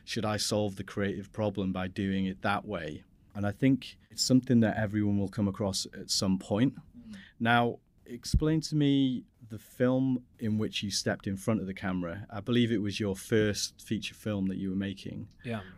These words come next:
Speaker 1: So if you can tell me a bit about what that film was, and then we'll talk about the points at which you felt you had to step in front of the camera and what that whole journey was like for you.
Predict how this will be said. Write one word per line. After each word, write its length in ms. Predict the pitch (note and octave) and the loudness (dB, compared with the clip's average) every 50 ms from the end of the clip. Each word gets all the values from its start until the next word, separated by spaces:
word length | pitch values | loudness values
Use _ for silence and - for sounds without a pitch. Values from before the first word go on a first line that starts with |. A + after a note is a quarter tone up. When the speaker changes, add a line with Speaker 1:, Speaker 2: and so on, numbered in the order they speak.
| - - | -14 -8
Speaker 1:
So 120 | - - A2 | -2 -2 0
if 100 | G2+ B2 | 2 2
you 60 | B2 | 2
can 120 | B2+ A#2+ | 2 2
tell 180 | - - D#3 D#3+ | 2 4 4 6
me 160 | D#3+ D#3 D3+ | 6 6 6
a 180 | C3 - - G#2+ | 4 4 0 -2
bit 220 | - B2 A#2+ G#2 | 2 2 2 4
about 300 | G#2+ A2 A2 G#2+ F#2+ - | 4 2 2 0 0 0
what 180 | A2+ A#2 G2 G2+ | -2 -2 0 0
that 180 | A2 G2 - | 0 0 -2
film 340 | - - A#2+ G#2+ G2+ G2 G2 | -2 -2 0 0 0 0 2
was, 600 | G#2 A2+ A2 F#2+ - - G2 A2+ A2+ - - - - - - - - | 6 6 6 6 4 2 -2 -2 0 -2 -2 -4 -8 -16 -20 -14 -6
and 140 | A2+ G#2+ A2+ | -2 2 4
then 120 | A#2 A#2+ | 6 6
we'll 100 | A#2 A2 | 6 4
talk 240 | G#2+ - A#2+ G#2 - | 4 2 2 2 2
about 400 | A2 G2 G2+ G2+ G2 G2 G2 F#2+ - _ _ - - | 2 2 4 4 4 4 2 0 -4 _ _ -10 -8
the 100 | - G2+ | -8 -8
points 440 | - - - A2+ G#2 G2+ - - | -6 -2 0 0 0 0 -2 -2
at 100 | A2 G2 | -2 -2
which 320 | F#2+ G2 G2+ F#2+ - - - | 0 0 -2 -2 -2 -4 -2
you 260 | G2+ G2 F#2+ F#2+ F#2+ - | -2 -2 -2 -2 -4 -8
felt 280 | - - A2 G2+ G2 | -8 -6 -4 -4 -4
you 100 | G#2 G2+ | -4 -4
had 140 | G2+ G#2 G2 - | -6 -6 -6 -6
to 80 | G#2+ | -6
step 300 | - - - G2+ F#2+ - | -6 -4 -4 -4 -6 -6
in 60 | G2 | -8
front 200 | F#2+ - G#2 F#2 | -8 -6 -8 -8
of 40 | D#2+ | -8
the 60 | G2 G2 | -10 -8
camera 460 | - A2 G2 F#2+ F#2+ F#2+ F#2+ F#2+ G2 - - - - - - - - | -4 -2 0 0 0 0 -2 -4 -6 -10 -20 -20 -20 -20 -20 -20 -14
and 160 | - G2+ G2 G2+ | -8 -4 -2 -2
what 160 | G#2+ G2 - | -2 -2 -2
that 180 | G#2 G2 G2 - | -2 -2 -2 -2
whole 320 | - A2+ G#2+ G2+ G2 F#2+ | -2 -2 0 0 0 -4
journey 540 | - - A2 G2+ G2 G2 G2 F2+ F2+ F#2+ F#2+ - - - | -4 -2 -2 0 0 0 0 -2 -2 -6 -10 -14 -16 -12
was 200 | G#2 F#2 F#2+ G2+ | -10 -8 -4 -2
like 240 | G#2 G2 G2 F#2+ - | 0 0 0 -2 -6
for 160 | - - G2 | -10 -8 -8
you. 300 | F#2+ F2+ F2 F2+ - | -8 -8 -8 -10 -12